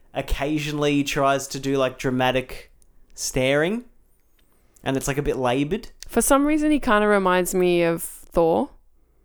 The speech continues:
Speaker 1: Okay.
Speaker 2: Just, like, the way he kinda acts and his facial expressions.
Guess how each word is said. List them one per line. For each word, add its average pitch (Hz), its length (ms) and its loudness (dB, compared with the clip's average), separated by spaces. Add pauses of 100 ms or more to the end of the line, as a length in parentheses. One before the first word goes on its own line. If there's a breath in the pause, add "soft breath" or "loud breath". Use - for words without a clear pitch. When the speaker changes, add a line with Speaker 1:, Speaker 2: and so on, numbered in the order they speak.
(680)
Speaker 1:
Okay. 143 380 -2 (640)
Speaker 2:
Just, - 280 0
like, 214 260 2
the 196 100 0
way 180 260 2
he 185 100 -6
kinda 175 320 0
acts - 320 -4
and 180 100 2
his 170 140 -2
facial 170 320 -2
expressions. 185 640 -6